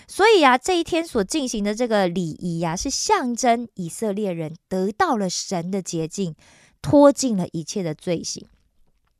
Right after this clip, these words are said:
其实古代的以色列人呢，他并没有把利未记当成是一个很特殊的规律来遵行啊。像我们会觉得，哇，这就是一个很特别的一个规矩哦。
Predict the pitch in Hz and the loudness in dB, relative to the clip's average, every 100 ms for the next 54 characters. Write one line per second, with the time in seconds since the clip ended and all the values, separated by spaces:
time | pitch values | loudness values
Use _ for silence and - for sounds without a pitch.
0 | _ _ _ _ _ - 370 392 370 - | _ _ _ _ _ -2 2 4 4 0
1 | 214 214 330 240 185 185 262 254 233 190 | 0 4 4 4 0 0 0 2 2 0
2 | 175 175 220 - 269 226 214 202 170 233 | 0 -4 -4 -2 0 0 0 0 -2 0
3 | 226 202 - 220 - 226 247 - 180 180 | 0 0 -2 -8 -2 -4 -2 -4 -6 -4
4 | 214 190 185 175 160 156 156 - 320 - | -6 -4 -4 -4 -4 -10 -12 -2 0 0
5 | 262 220 190 262 247 247 247 196 165 165 | -2 -4 -2 4 4 4 0 -2 -4 -4
6 | 185 185 190 - - - 285 247 233 226 | -4 -4 -6 -10 -12 -6 -2 0 0 0
7 | 208 262 285 254 226 277 262 254 262 226 | -2 0 0 0 0 -2 -2 -2 -4 -4
8 | 202 165 - 226 190 175 180 190 196 208 | -4 -4 0 0 0 -2 -2 -2 -2 -4
9 | - 294 294 - - 101 53 | 0 2 2 -2 -10 -12 -12